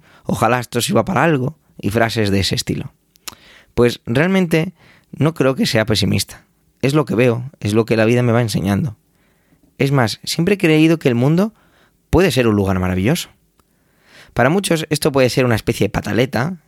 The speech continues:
que hay problemas más importantes, que si la salud, que si el trabajo, que si lo que quieras. Pero a mí me ha pasado esta, esta semana. Ha sido sin duda mi trending topic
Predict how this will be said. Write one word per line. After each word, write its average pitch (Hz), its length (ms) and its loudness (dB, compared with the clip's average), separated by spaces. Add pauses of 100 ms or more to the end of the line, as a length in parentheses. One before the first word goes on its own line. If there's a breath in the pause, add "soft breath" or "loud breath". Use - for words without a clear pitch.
que - 120 -6
hay 98 60 0
problemas 101 320 -2
más 95 160 -2
importantes, 120 680 -4
que - 120 -10
si - 100 -8
la - 60 -8
salud, 120 320 -2
que - 100 -8
si - 80 -4
el 156 80 -8
trabajo, 107 480 -2 (300 soft breath)
que 107 100 -2
si 113 100 0
lo 101 100 2
que 92 120 -6
quieras. - 420 -6 (480 soft breath)
Pero 156 140 2
a - 20 2
mí 170 120 2
me 156 80 2
ha 131 40 0
pasado 107 280 2
esta, - 140 -4
esta - 280 -6
semana. 95 440 -4 (480 soft breath)
Ha 110 100 -6
sido 127 280 0
sin 127 180 0
duda 131 340 2
mi 110 160 0
trending 98 380 0
topic - 380 -6